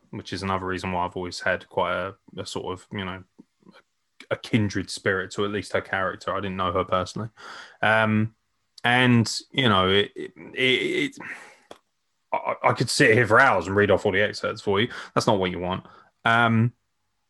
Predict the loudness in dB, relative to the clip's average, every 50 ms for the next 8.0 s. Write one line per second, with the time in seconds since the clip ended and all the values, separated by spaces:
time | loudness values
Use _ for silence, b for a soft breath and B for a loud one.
0 | _ _ _ _ _ _ _ _ _ 0 0 0 0 0 -2 0 0 0 -2 0
1 | 2 2 2 2 2 0 -6 -12 _ _ B B B B B B B B B B
2 | 0 2 2 4 4 4 4 2 2 0 -2 -4 -2 0 2 2 2 0 -2 -2
3 | -2 -2 -2 -2 -4 -6 -6 -4 0 0 0 0 0 -2 -4 -2 0 2 2 2
4 | 2 0 -4 -4 -4 -4 -4 -4 -6 -8 -8 -10 -6 -2 -2 -2 0 -2 -4 -4
5 | 0 2 2 2 2 0 -2 -4 -6 -6 -6 -4 -4 -4 -2 -2 -4 -6 -6 -6
6 | -6 -6 -6 -6 -4 -4 0 0 0 0 0 -2 -2 -4 -6 -6 -4 -4 -2 0
7 | 0 2 2 2 0 0 -2 -4 -2 -2 -2 -2 -2 -4 -6 -6 -6 -6 -8 -10